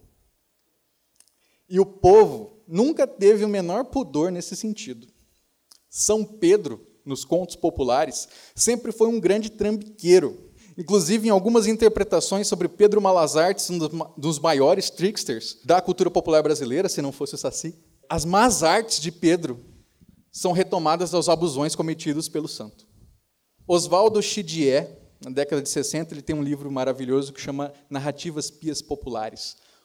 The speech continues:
só com histórias de contos populares de santos e da Sagrada Família, Jesus, Maria, José, fugindo do, dos soldados de Herodes. E lá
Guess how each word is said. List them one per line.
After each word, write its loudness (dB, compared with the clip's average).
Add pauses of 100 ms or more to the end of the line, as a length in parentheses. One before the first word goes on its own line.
só -4
com -10
histórias -6
de -18
contos -14
populares -6
de -14
santos -10 (320)
e -8
da -2
Sagrada -6
Família, -6 (600)
Jesus, -8
Maria, -4
José, -2 (180)
fugindo -10
do, -12
dos -16
soldados -2
de -4
Herodes. -2 (380)
E -6
lá -2